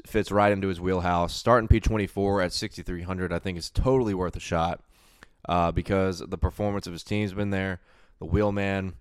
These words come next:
ran well here at Darlington in the spring. What else is there to talk about? Briscoe is a good, hell of a driver. So, um, the price,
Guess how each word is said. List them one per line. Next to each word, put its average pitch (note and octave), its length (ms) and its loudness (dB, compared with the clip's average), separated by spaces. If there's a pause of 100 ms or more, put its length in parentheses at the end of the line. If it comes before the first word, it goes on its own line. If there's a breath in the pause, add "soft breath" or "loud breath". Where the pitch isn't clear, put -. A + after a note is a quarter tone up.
(320)
ran G2 300 -2
well G2+ 140 0
here G2 180 0
at F#2+ 60 -6
Darlington F#2+ 580 -2
in F#2 80 -4
the F2+ 80 -6
spring. G2 500 -4 (720 soft breath)
What F#2+ 160 -2
else F#2+ 200 -2
is E2+ 100 -10
there F2+ 140 -2
to E2+ 40 -6
talk E2+ 220 0
about? D#2+ 260 -8
Briscoe - 480 -2
is F#2 80 -2
a F#2 60 -4
good, G2+ 380 0 (320)
hell G#2+ 220 0
of F#2+ 100 -2
a - 20 -4
driver. F2 420 0
So, F2 320 -4 (480 soft breath)
um, F2 440 -2 (480)
the A2+ 120 -8
price, B2+ 720 4